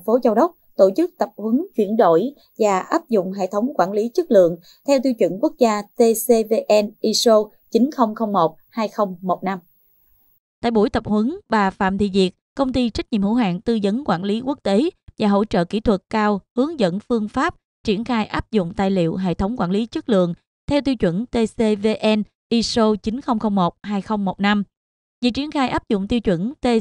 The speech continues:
Speaker 2: C V N iso chín không không một hai không một năm tại các cơ quan hành chính nhằm từng bước cải tiến nền hành chính, hệ thống hóa quá trình xử lý công việc hợp lý, khoa học, phù hợp với quy định của pháp luật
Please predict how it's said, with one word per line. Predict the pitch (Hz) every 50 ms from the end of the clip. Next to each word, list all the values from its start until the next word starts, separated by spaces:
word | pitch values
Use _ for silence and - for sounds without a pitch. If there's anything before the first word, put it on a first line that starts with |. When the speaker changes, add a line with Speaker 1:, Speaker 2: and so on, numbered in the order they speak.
| 202 -
Speaker 2:
C |
V | 240 220 214 196 220 - - 214 220 214
N | 208 _
iso | 226 220 202 - - 226 208 214
chín | 202 _ - 208 247 269
không | - 269 226
không | 214 240 208 202
một | 196 175 170 _
hai | 196 202 214 196
không | - - 220 202
một | 196 - _
năm | 190 202 208 208 202 - _ _ _ _ _ _ - - _ _ _ _ _
tại | 208 196 196
các | - 302 339 _ _
cơ | - 247 233
quan | 226 233 220 208
hành | 220 185
chính | 175 - 202 208 277 381 - _ _ _ _
nhằm | - 233 226 220 214
từng | - 220 202 208
bước | 220 269 349 - _ -
cải | 202 180 185
tiến | _ - 214 208 220 294 381 370
nền | 240 208 196
hành | 190 202 196 180
chính, | - 202 208 285 370 _ _ _ _ _
hệ | - 185
thống | 185 240 233 247 -
hóa | 226 202 202 226 220 _
quá | - 196 233
trình | 254 _ 247 220 196 185 175 180
xử | - - 220 190
lý | - 202 214 262
công | 277 _ - 262 226
việc | 220 202 185 -
hợp | 185 196 _
lý, | 196 196 208 269 339 - _ _
khoa | - 220
học, | 202 196 202 180 175 - _ - _ _ _ _
phù | 254 233
hợp | 214 214 190 _
với | - 196 208 262
quy | _ 262 226
định | 196 175 165 170
của | - 180 175
pháp | - 294 - -
luật | 214 190